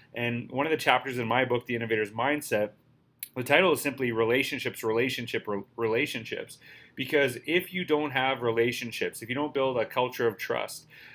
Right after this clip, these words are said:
um, if you don't build a culture where people are willing to take risks, then people are gonna try new things.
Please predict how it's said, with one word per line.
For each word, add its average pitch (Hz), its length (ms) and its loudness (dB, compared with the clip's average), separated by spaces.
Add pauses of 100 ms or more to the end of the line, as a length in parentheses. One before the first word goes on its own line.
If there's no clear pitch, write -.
(100)
um, 107 340 -4
if 123 280 -8
you 135 60 0
don't 143 100 -2
build 139 180 0
a 127 40 -6
culture 127 340 0
where 117 80 4
people 127 260 -4
are 113 80 2
willing 120 360 0
to 120 100 -12
take 110 240 -2
risks, 113 500 -4 (380)
then 120 460 2
people 151 260 0
are 180 40 0
gonna 175 140 0
try 180 240 0
new 156 200 2
things. 110 440 -2